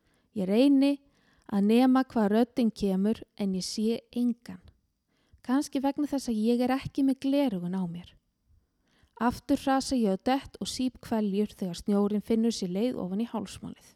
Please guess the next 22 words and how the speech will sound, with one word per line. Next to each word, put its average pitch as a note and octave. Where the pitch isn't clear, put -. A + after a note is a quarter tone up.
Andlit A3+
mitt A#3
er A#3+
dofið, C4+
svo -
mögulega A#3+
hef A#3
ég G#3+
orðið B3
fyrir G#3
einhvers -
konar A#3+
ofkælingu. G3
Hversu F4
langan E4+
tíma D#4
tekur C#4
að -
fá D4
kul E4
í G3
andlitið? C4